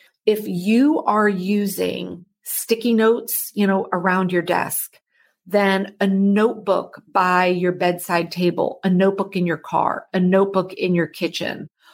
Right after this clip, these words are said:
along with a paper planner, along with your Google or iCal or whatever calendar, along with the notes app on your phone, and then some other app that someone told you to do, along with the task list feature in your Google Calendar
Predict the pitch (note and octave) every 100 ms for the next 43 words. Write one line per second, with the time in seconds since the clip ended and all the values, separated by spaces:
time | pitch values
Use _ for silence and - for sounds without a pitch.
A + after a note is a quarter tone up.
0 | - G3+ F#3 F#3+ G#3 G#3+ G3+ G3 E3+ -
1 | - F#3+ G3 G3 G3 E3+ - F3 D3+ -
2 | - - F#3 F#3+ G3 G3 F#3+ F#3 - -
3 | F#3+ F3 G3 G3+ G3+ F#3+ F#3 E3 D#3+ -
4 | F#3+ F#3 G3 F3+ F3+ - F3 F3 F3 E3+
5 | E3+ F3+ F#3 F3+ F3+ - - _ - -
6 | - F#3+ G3+ G#3 G#3 G3+ F#3 F3+ G#3 A3
7 | G#3+ G3+ G3+ - F#3+ F#3 E3+ - A#3+ A#3
8 | A#3 G3 F#3+ G3 G3 G3 G3 G3 - F#3+
9 | F#3+ - F3+ G3+ F#3+ F#3 G3 F#3 F#3 F#3
10 | F3+ F#3+ F#3+ - F3 F#3+ F#3+ F#3 F#3 -
11 | F#3+ F#3+ - - F#3 F3+ - F#3 F3+ F#3
12 | - F3+ F3 E3 F3+ F3 E3 - A#3+ A#3
13 | F3+ D#3 D#3+